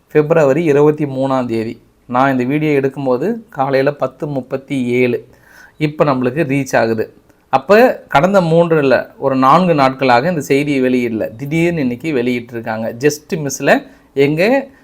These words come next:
எஃப் சிக்ஸ்டீன் போர் விமானம் தப்பித்திருக்கிறது. இதற்கான பதிலடிகள்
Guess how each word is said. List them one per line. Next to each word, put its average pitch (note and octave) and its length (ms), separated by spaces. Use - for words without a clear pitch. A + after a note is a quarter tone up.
எஃப் C#3 200
சிக்ஸ்டீன் F3 320
போர் D#3 200
விமானம் C3 420
தப்பித்திருக்கிறது. A2+ 920
இதற்கான A#2+ 440
பதிலடிகள் E3 680